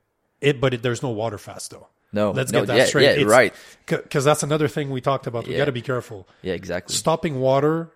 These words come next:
Speaker 1: is on another f-,
Speaker 2: It's, it's
Speaker 1: it,
Speaker 2: another
Speaker 1: it's
Speaker 2: level. It's
Speaker 1: completely,
Speaker 2: another level.
Speaker 1: completely
Speaker 2: It's,
Speaker 1: level.
Speaker 2: it's not, it's not smart to do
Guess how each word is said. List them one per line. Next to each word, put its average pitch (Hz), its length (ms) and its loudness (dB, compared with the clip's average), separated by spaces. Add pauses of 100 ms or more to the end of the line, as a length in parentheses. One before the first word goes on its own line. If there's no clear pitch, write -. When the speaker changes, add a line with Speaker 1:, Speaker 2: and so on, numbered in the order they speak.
Speaker 1:
is 127 220 -2
on 123 100 -6
another 117 460 -6
f-, 98 60 -14
Speaker 2:
It's, - 360 -8
it's - 140 -2
Speaker 1:
it, - 40 2
Speaker 2:
another 95 220 -2
Speaker 1:
it's 92 80 0
Speaker 2:
level. 92 240 -2
It's - 40 -10
Speaker 1:
completely, 147 220 -6 (100)
Speaker 2:
another 85 160 -4
level. 69 180 -8
Speaker 1:
completely 131 360 -10
Speaker 2:
It's, 120 100 -8
Speaker 1:
level. 117 260 -6
Speaker 2:
it's 113 160 -12
not, 110 140 -2 (420)
it's - 140 -16
not - 100 -8
smart - 320 -14
to - 80 -16
do - 80 -16